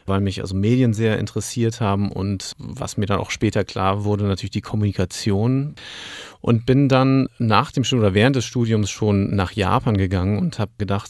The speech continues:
naja, ich fang mal ganz woanders an, in einer anderen Kultur und hab dann da, äh, bei einer Filmfirma angefangen zu arbeiten, die also Filme produziert hat und hab dann den Verkauf von den Filminhalten übernommen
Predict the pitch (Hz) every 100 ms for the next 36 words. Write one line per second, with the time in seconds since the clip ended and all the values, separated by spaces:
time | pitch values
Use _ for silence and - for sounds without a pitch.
0 | - 101 95 - - 98 101 98 101 -
1 | 85 101 107 - - 90 117 - - 104
2 | 92 92 92 104 101 104 95 110 101 117
3 | - 98 95 101 - - 90 90 95 110
4 | - - - - 104 95 98 98 95 -
5 | 131 147 127 117 110 107 113 113 - _
6 | 110 113 113 - 104 - 110 98 101 101
7 | - 98 98 - - _ 92 87 78 87
8 | 90 110 107 - 101 - - 127 123 117
9 | 104 - 98 92 104 - 104 98 95 90
10 | - 87 - 98 110 120 - - - -
11 | 90 90 101 - - - 104 110 - 104
12 | 95 98 101 95 95 95 92 92 92 95